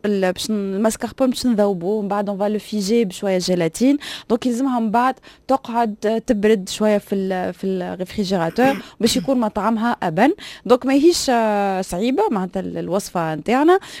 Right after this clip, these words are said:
وجست معناتها عندنا ال-، ال-، بوتيتر يمكن الماسكاربون اللي هو أغلى حاجة في ال-، الوصفة هذيا، دونك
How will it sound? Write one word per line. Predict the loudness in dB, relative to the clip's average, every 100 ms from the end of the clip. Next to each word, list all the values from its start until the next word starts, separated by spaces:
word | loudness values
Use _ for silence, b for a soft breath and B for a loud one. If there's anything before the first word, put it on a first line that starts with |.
| B
وجست | 0 2 4
معناتها | 4 4 4
عندنا | 4 4
ال-، | 4 2
ال-، | 2 2 -2 -2
بوتيتر | 2 2 0 -4
يمكن | -2 -2
الماسكاربون | -2 -4 -4 -6 -4 -4
اللي | -4 -2 -2
هو | -2 -4 -6 B B
أغلى | -2 -2 -4
حاجة | 0 0 0 -4
في | -2
ال-، | -2 0
الوصفة | 0 0 0 0 -2
هذيا، | -2 -2 0 2 2
دونك | 0